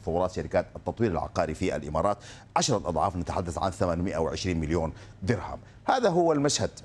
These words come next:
العام للشركات التطوير العقاري، وهذه التوقعات مقارنة بين الربع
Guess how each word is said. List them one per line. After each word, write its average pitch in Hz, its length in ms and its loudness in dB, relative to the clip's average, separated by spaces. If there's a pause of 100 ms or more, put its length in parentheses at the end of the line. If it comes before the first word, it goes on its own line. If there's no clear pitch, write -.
(100)
العام 92 380 2
للشركات 95 680 2
التطوير 98 180 0
العقاري، 92 320 2
وهذه 110 280 2
التوقعات 92 640 2 (280)
مقارنة 90 520 0
بين 92 200 2
الربع 117 360 2